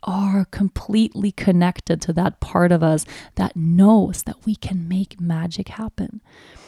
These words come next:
that our words and our actions have a lot of power,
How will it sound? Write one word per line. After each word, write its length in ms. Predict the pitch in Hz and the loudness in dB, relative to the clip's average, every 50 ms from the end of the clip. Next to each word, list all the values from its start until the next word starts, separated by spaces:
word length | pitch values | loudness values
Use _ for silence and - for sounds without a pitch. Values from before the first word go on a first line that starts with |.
| - _ _ | -20 _ _
that 160 | - 180 - | -4 -2 0
our 200 | - 180 180 180 | 2 4 4 4
words 460 | 180 160 165 180 180 185 185 185 - - | 4 4 4 6 6 8 6 6 4 2
and 120 | 175 170 | 0 0
our 120 | 175 - - | 0 0 -2
actions 480 | - 170 175 180 - - - 175 170 - | -6 -8 -8 -8 -8 -4 -4 -4 -4 -4
have 280 | - - - 208 180 | -6 -8 -8 -6 -6
a 40 | 196 | -6
lot 580 | 196 190 190 202 208 240 254 262 254 247 247 220 | -6 -8 -8 -8 -6 -4 -2 -2 -2 -2 -2 -4
of 200 | 214 190 - - | -4 -6 -6 -8
power, 540 | - - 180 180 180 - - - - 208 | -8 -6 -4 -4 -4 -4 -6 -8 -10 -12